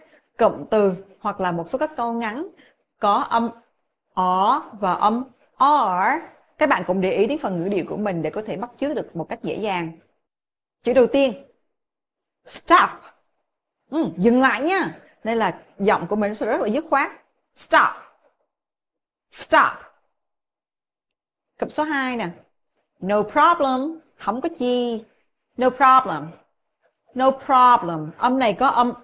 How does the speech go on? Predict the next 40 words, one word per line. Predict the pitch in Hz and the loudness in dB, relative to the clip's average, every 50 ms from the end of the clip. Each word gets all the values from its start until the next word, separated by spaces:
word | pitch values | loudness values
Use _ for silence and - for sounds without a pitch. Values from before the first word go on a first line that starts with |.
| - | 0
O. | - 233 247 233 202 175 170 190 220 240 | 2 4 4 4 4 4 4 2 0 0
Các | - 269 | -2 -2
bạn | 240 208 156 | -2 -2 -2
hãy | 185 202 226 | -2 -6 -4
ngưng | 247 269 285 294 302 302 302 302 302 294 294 | -2 0 0 0 0 0 0 0 0 0 0
cái | 294 330 | -2 -2
nguyên | 302 302 285 285 254 | -2 0 0 0 0
âm | 240 254 240 190 - - | -2 -4 -6 -6 -6 -4
O | 247 254 247 240 | -2 0 0 0
dài | 233 214 208 202 185 180 170 165 | 0 0 -2 -2 -2 -4 -4 -4
ra. | 202 202 190 - - _ _ _ _ _ _ _ - | -6 -6 -6 -8 -16 _ _ _ _ _ _ _ -4
Problem. | - 269 269 277 277 277 269 269 - 180 170 160 156 160 170 180 - _ _ _ _ _ _ _ _ _ _ _ - | 0 2 4 4 4 4 2 0 -4 -6 -6 -6 -8 -8 -12 -14 -16 _ _ _ _ _ _ _ _ _ _ _ 0
Problem. | - 285 277 269 262 254 254 - 185 170 165 160 160 165 160 - _ _ _ _ _ - | 4 6 6 6 6 4 2 -2 -6 -4 -4 -4 -6 -6 -8 -12 _ _ _ _ _ 0
Chữ | - 240 | 2 4
này | 254 262 240 | 4 6 6
rất | 294 370 | 4 4
là | 381 302 | 4 2
nhiều | 254 214 202 202 | 2 2 2 2
bạn | 202 170 - - | 2 0 0 0
đọc | 185 175 190 | -4 -2 -2
là | 185 170 185 - _ _ - | -4 -6 -6 -10 _ _ -2
problem. | - 302 339 523 - - - - 208 196 175 160 151 160 175 - | 2 2 2 2 0 -6 -8 -2 -2 -2 -2 -2 -6 -10 -12 -12
Thì | - 202 185 | -8 -6 -6
nó | 185 180 185 | -6 -6 -6
chỉ | - 190 196 | -4 -2 -2
là | 208 185 | -2 -2
cái | 214 233 | -4 -4
cách | - 330 - | -6 -6 -6
tiếng | - 302 302 226 | -4 -4 -2 0
Việt | 220 196 180 - - | 0 0 0 -2 -4
thôi. | 233 233 226 226 226 - - | -2 -2 -2 -2 -4 -6 -6
Còn | 190 180 180 | -6 -6 -4
tiếng | 254 269 | -6 -6
Anh | 254 254 240 226 | -4 -4 -4 -4
sẽ | - 202 190 | -6 -4 -2
là | 202 175 175 - - _ _ _ _ - | -2 -2 -4 -4 -14 _ _ _ _ -8
no | 185 175 185 185 185 196 | -4 -2 2 2 2 2
problem. | 190 196 - - 277 262 247 233 214 - 160 160 - 160 170 - - _ _ _ _ _ _ _ _ _ - | 0 -2 0 4 4 6 6 4 2 0 -4 -8 -10 -12 -16 -20 -20 _ _ _ _ _ _ _ _ _ -6
No | 196 190 196 196 196 208 220 254 254 - - _ _ | 0 2 4 6 6 6 4 2 -2 -6 -20 _ _
problem. | - 302 294 294 277 262 233 - 156 147 139 131 | 0 2 4 4 4 4 2 0 -4 -10 -10 -12